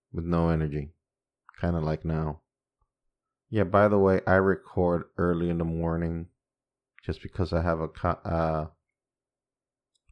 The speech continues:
what's, <laughs> what was I about to say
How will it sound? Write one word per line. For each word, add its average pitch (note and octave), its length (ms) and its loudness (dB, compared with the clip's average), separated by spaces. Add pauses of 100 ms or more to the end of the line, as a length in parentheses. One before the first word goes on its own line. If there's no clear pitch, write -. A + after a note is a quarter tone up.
(1400)
what's, A2 300 -2
<laughs> - 920 -4
what G2 260 -2
was C3 200 -2
I A#2+ 100 -2
about G2+ 400 -2
to G#2+ 140 -8
say G2 800 -2